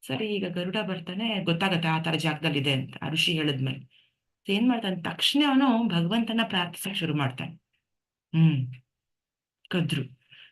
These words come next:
So ಭಗವಂತನ ಪ್ರಾರ್ಥಿಸಕ್ ಶುರು ಮಾಡ್ತಾನೆ. ಭಗ್-, ಭಗವಂತನ ಪ್ರಾರ್ಥಿಸಕ್ ತಕ್ಷಣ ಯಾರು? only ವಿಷ್ಣುನ, ವಿಷ್ಣುಮೂರ್ತಿನ. ವಿಷ್ಣು ಪ-, ಪ್ರಕಟ ಆಗ್ಬಿಟ್ಟು ಹೇಳ್ತಾರೆ, ಈ ತರ ಅಲ್ಲೊಂದು ಅಗ್ನಿ, ಅಗ್ನಿನ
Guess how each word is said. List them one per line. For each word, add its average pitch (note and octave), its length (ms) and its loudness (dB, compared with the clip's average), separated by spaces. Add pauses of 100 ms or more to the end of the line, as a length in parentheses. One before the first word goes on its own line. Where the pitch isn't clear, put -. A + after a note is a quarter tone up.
(120)
So - 80 -4
ಭಗವಂತನ A3 500 4
ಪ್ರಾರ್ಥಿಸಕ್ G3 460 0
ಶುರು E3+ 200 4
ಮಾಡ್ತಾನೆ. C3+ 500 4 (580)
ಭಗ್-, E3+ 240 -2
ಭಗವಂತನ A3 380 -2
ಪ್ರಾರ್ಥಿಸಕ್ G3+ 540 -6
ತಕ್ಷಣ - 340 2 (500)
ಯಾರು? G3+ 320 -2
only G3+ 140 0
ವಿಷ್ಣುನ, F#3+ 380 2
ವಿಷ್ಣುಮೂರ್ತಿನ. E3 600 2 (640)
ವಿಷ್ಣು B3+ 580 2 (460)
ಪ-, D#3+ 200 4
ಪ್ರಕಟ E3 380 -4
ಆಗ್ಬಿಟ್ಟು F#3+ 360 -4
ಹೇಳ್ತಾರೆ, E3 540 -4 (220)
ಈ F3+ 100 -2
ತರ G3+ 180 -2 (600)
ಅಲ್ಲೊಂದು E3+ 340 2
ಅಗ್ನಿ, F#3+ 760 0 (200)
ಅಗ್ನಿನ E3+ 400 4